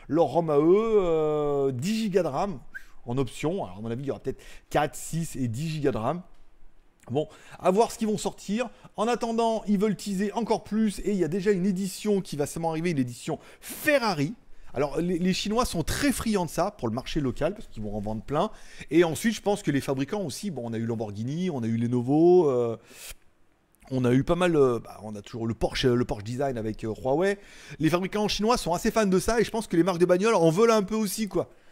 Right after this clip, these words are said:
Et, euh, toutes les marques disent, « Attends, on n'a pas quand même pas, on n'a pas Bentley, euh, on n'a pas de, on n'a pas de smartphone à notre nom », tu vois ce que je veux dire. Donc là, il y aura un téléphone, bon, qu'est-ce qu'il aura ? Ben, un Snapdragon huit cent quarante-cinq et douze gigas de ram.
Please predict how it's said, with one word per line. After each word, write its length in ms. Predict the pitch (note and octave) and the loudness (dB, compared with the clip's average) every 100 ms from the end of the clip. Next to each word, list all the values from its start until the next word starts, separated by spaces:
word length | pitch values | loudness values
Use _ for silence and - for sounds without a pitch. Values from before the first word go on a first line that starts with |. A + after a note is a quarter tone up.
| - - | -20 -12
Et, 160 | B2+ C3 | 0 2
euh, 100 | C3+ | 2
toutes 160 | C3 E3+ | 2 0
les 80 | |
marques 200 | E3 G#3 | 2 0
disent, « 80 | B2 | -4
Attends, 180 | - F#3+ | -12 -10
on 60 | C3+ | -10
n'a 80 | G2+ | -10
pas 120 | C#3+ | -10
quand 80 | C3 | -10
même 100 | C3 | -8
pas, 200 | G3 E3+ A2 G2+ | -8 -6 -8 -10
on 20 | |
n'a 80 | G#2+ | -12
pas 200 | A3 G#3+ | -12 -10
Bentley, 460 | B2+ B2 E3+ B3 A#3+ | -6 -4 -4 -6 -6
euh, 120 | D#3+ | -8
on 60 | B2+ | -8
n'a 100 | C3+ | -8
pas 140 | B3+ | -6
de, 360 | G#3+ F3+ D#3 C#3+ - - | -2 0 0 0 -4 -10
on 40 | C#3 | -6
n'a 40 | |
pas 120 | F#3+ | -4
de 40 | C4 | -4
smartphone 340 | G#3+ C#4 B3 | -4 -2 0
à 60 | G#3 | 0
notre 220 | G#3+ A#3+ | 0 0
nom », 140 | A3+ G#3 | -2 -2
tu 80 | |
vois 60 | D#3 | -4
ce 40 | |
que 80 | - | -4
je 60 | D#3+ | -2
veux 60 | |
dire. 160 | F3+ F3+ - - - E3 | -2 -4 -6 -20 -8 -2
Donc 140 | G3+ | -2
là, 100 | C4 | 0
il 40 | B3+ | 0
y 20 | |
aura 80 | G#3+ | 0
un 60 | |
téléphone, 340 | G3 F#3 C4 A#3 | -2 -2 -4 -2
bon, 140 | G3+ | -2
qu'est-ce 180 | G#3 - | -4 -4
qu'il 100 | A3+ | 2
aura ? 280 | G3+ G3+ D#3 | 2 2 0
Ben, 140 | C#3+ | -2
un 40 | |
Snapdragon 380 | A3 G#3+ G#3+ G#3 | -2 -2 0 0
huit 180 | E3 F#3+ | 2 0
cent 160 | G#3 A3 | -2 -6
quarante-cinq 540 | G3 F3+ - B3 G#3 | -6 -6 -6 -6 -4
et 80 | B2 | -4
douze 220 | B2 A3 | 0 -2
gigas 200 | F#3+ E3+ | 0 0
de 60 | C#3+ | 0
ram. 220 | C3 | -2